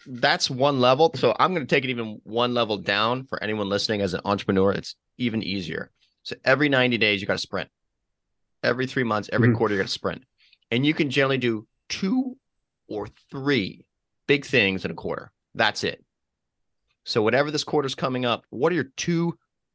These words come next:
Speaker 1: or three big things you're gonna do this quarter beyond the busy work to change the course of your ship?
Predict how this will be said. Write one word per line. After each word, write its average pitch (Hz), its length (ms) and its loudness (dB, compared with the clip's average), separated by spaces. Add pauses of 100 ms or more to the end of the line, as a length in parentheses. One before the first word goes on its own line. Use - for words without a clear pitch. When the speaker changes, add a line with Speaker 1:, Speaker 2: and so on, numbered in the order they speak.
(100)
Speaker 1:
or 120 120 0
three 123 240 -2
big 127 340 2
things 107 400 -2
you're 113 160 0
gonna 135 140 0
do 127 120 0
this 117 160 -2
quarter 101 400 -2 (200)
beyond 123 320 2
the 180 60 -6
busy 151 260 -2
work 101 340 -2 (300)
to - 80 -16
change 135 640 -6 (240)
the - 60 -6
course - 500 -2
of 104 120 -2
your 87 80 -4
ship? - 260 -6